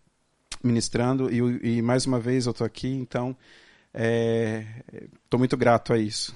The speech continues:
muito grato a esse momento. E é muito bom, né? Sempre que, que a gente pode estar com os irmãos, é melhor ainda, não é? Amém? Bom,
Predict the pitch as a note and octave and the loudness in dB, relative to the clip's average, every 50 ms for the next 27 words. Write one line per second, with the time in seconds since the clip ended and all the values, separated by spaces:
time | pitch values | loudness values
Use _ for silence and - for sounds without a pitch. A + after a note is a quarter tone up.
0 | - - A#2+ A2 - - A#2+ A#2 A2+ - B2 A2+ - B2+ B2 A#2+ A#2+ A#2 A#2 A#2+ | -12 -10 -10 -8 -4 -2 0 0 0 -2 -4 -4 -2 -2 -2 0 0 0 -2 0
1 | A2+ - B2 B2 B2+ C3 - C#3 C3+ C3+ C#3 C#3+ C#3 A#2 - - B2 B2+ B2 - | 0 0 2 2 0 0 0 0 2 2 2 2 0 -2 -2 0 0 2 2 2
2 | - C3+ C#3 C3 - C3+ - - C3 B2+ A#2 - - C3 B2+ B2 C3 - - - | 0 0 -2 0 -2 0 2 2 2 2 2 0 0 0 0 0 -2 -4 0 2
3 | C3+ B2+ B2 - - C#3 B2+ - C3+ B2+ C3+ C3 B2 B2+ B2+ C3+ D3 D3 D3+ D3 | 2 2 2 2 0 0 0 0 -2 0 0 0 0 0 0 0 0 0 0 2
4 | D3 C#3 C#3 D#3 F#3 F#3 D3+ C3 A#2+ A#2 A#2+ - - _ C#3 C3+ C3+ C#3+ D#3 G3 | 4 4 4 4 4 4 2 2 0 0 -4 -8 -8 _ 0 0 2 2 2 0
5 | - - _ _ _ _ - - - - - - - - - - A#2+ B2+ C#3 D3+ | 0 -6 _ _ _ _ -18 -18 -16 -18 -18 -16 -16 -8 -2 0 4 6 6 6
6 | E3 F3 F3+ - - - - - - - - - - - - - - - B2+ D3 | 6 4 2 -4 -10 -18 -20 -20 -20 -20 -20 -20 -20 -20 -20 -20 -16 2 6 6
7 | D3+ C#3 A#2+ A2+ | 6 6 6 2